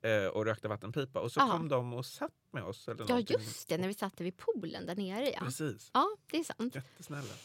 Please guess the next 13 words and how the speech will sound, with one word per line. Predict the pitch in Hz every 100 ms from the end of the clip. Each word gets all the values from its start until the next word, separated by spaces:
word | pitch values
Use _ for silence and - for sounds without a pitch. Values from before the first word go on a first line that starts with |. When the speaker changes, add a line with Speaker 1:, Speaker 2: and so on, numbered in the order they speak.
| -
Speaker 2:
Men, | - 233 220 220 - -
ja, | 254 311 -
men | 269 254 -
Marrakesh | 254 269 - 370 -
var | 269
ju | 247
speciellt. | - 233 196 165 175
Det | 226
är |
ju | 233
speciellt | - - 165 165
i | 165
boken | 151 147 - 156